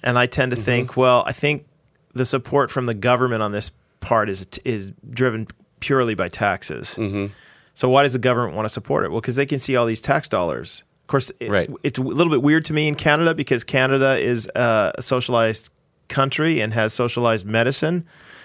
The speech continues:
Speaker 1: So any kind of health, deleterious health effects will have to be paid for essentially by the very people who
Speaker 2: Right.
Speaker 1: are making money out of the thing. So it's, it, you know, rob
Speaker 2: Right.
Speaker 1: Peter
Speaker 2: It
Speaker 1: to pay Paul. So it just
Speaker 2: Yeah, it's,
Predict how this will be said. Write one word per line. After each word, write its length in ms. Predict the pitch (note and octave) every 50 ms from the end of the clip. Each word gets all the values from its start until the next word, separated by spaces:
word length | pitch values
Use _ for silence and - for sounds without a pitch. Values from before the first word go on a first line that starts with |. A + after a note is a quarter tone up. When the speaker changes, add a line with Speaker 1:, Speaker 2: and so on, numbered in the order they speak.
| - - - - _
Speaker 1:
So 180 | - - C#3 B2+
any 240 | - - D3 D#3 D#3+
kind 300 | D#3 - D#3+ D3+ C#3 C3
of 60 | B2
health, 580 | - - - C3 B2+ C3 C3+ - - - - - _ _ _ _ _ _
deleterious 560 | - - C#3 C3 B2+ - - C3 B2 A#2 - - -
health 240 | - B2+ B2 B2 C3+
effects 580 | C3 - - C#3 C#3 C#3+ - - - - - - _ _ - - - - - - - -
will 80 | A#2+ C3
have 140 | C3 B2+
to 60 | - A#2+
be 120 | B2 B2+
paid 340 | - - - A#2+ A#2+ A#2+ A#2+
for 300 | - - B2+ B2 A#2 F#2+
essentially 480 | - - - B2+ B2+ B2 - B2+ A#2+
by 180 | A#2 G2+ A#2 A#2
the 100 | A#2 A2+
very 200 | G#2+ A2+ A2+ A#2
people 300 | A2+ - A#2+ A2+ - A2+
who 60 | A2
Speaker 2:
Right. 120 | C#3 E3+ E3+
Speaker 1:
are 20 |
making 260 | B2 A#2+ - A#2 A#2
money 280 | A#2 A#2 A#2 A#2 A2+ G#2+
out 100 | A2 A2
of 80 | A2
the 80 | G2+ G#2
thing. 280 | G2 - - C#3 C3+ B2+
So 120 | - B2
it's, 140 | A2+ - - -
it, 220 | - B2 - -
you 80 | A#2 A#2
know, 120 | A2 G#2
rob 120 | G2+ - -
Speaker 2:
Right. 320 | A2+ A#2+ A#2+ C#3 D3 -
Speaker 1:
Peter 220 | - - B2+ A2+ A2+
Speaker 2:
It 40 |
Speaker 1:
to 80 | A2 G#2
pay 200 | - - A#2+ G#2
Paul. 400 | - - - - A#2 A2+ G2 D#2
So 140 | - - A#2+
it 180 | F2 F#2 G#2
just 180 | A2+ - - E3+
Speaker 2:
Yeah, 80 | C3+ G#2+
it's, 280 | A#2 B2+ B2+ - -